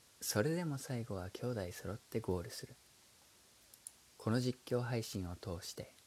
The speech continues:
改めてゲーム実況チームツーブロは胸を張っておすすめできると思いました。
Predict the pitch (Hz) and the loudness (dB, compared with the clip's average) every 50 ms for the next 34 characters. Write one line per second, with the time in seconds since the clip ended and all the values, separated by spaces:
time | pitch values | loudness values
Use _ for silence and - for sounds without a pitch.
0 | - - - 101 110 - - 127 123 110 - - 90 - - - 90 95 110 117 | -12 -8 -6 -6 -6 -4 -2 -2 -2 -2 -4 -6 -8 -8 -6 -6 -4 -2 -2 -2
1 | 113 - 117 - - - - 110 - - - - 104 95 87 87 - - - - | -2 -2 -4 -6 -4 -2 -2 -2 -2 -4 -6 -6 -4 -4 -4 -6 -8 -8 -4 0
2 | 104 101 107 117 104 107 98 98 98 98 - - - - - - - - - 90 | 0 0 0 0 -2 -2 -2 -2 -4 -6 -8 -12 -18 -20 -20 -14 -8 -4 -2 -2
3 | 92 104 131 139 139 131 - - 117 - - - - - - - 110 - - - | 0 0 0 -2 -2 -4 -4 -6 -6 -6 -6 -6 -6 -6 -6 -6 -8 -8 -8 -6
4 | - 113 107 104 110 98 - - - 110 - - 135 - - - - 87 85 85 | -4 -4 -2 -2 -2 -4 -4 -4 -8 -6 -4 -4 -4 -4 -6 -8 -10 -8 -8 -6
5 | 85 85 82 82 - - - - - - | -6 -6 -6 -6 -6 -6 -6 -8 -10 -12